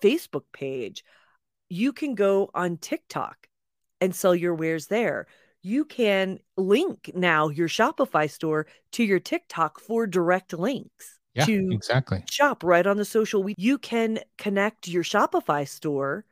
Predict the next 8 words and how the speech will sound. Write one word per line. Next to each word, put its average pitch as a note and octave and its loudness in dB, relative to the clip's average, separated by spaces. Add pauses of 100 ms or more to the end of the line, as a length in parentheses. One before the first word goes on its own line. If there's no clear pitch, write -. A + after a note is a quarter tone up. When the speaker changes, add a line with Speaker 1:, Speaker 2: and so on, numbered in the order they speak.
(480)
Speaker 1:
to A#3+ -2
your G#3 4
TikTok B3 -2
account F3+ 0
with G#3 -4
direct G3 0
shoppable F3+ -2
links. - -6